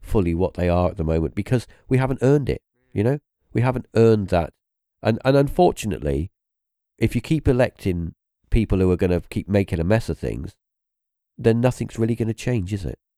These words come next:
So, yeah, I, I, I think that, um, I mean, that's only my two cents. I'm not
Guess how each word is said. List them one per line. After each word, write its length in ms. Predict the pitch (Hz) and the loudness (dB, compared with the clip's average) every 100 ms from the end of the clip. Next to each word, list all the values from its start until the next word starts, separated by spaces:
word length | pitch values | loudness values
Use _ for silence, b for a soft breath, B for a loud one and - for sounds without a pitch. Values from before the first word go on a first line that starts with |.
| _ _ _ | _ _ _
So, 380 | - 131 120 113 - - | -2 2 2 2 -6 2
yeah, 280 | 127 95 - | 4 4 2
I, 100 | - - | -6 0
I, 240 | 113 98 | 2 4
I 40 | 123 | 2
think 280 | - 139 - | 2 -2 0
that, 260 | 110 - | -2 2
um, 360 | 104 95 87 90 _ _ _ _ _ _ _ - | 4 4 0 -8 _ _ _ _ _ _ _ -6
I 60 | 101 | 0
mean, 140 | 95 | 2
that's 220 | 92 80 - | 0 -2 -4
only 220 | 78 71 - - | -6 -4 -8 -10
my 320 | 82 80 78 | -2 0 0
two 200 | 73 - | -4 -8
cents. 380 | 69 78 67 - | -6 -6 -6 -6
I'm 80 | 80 | -6
not 180 | 76 | -6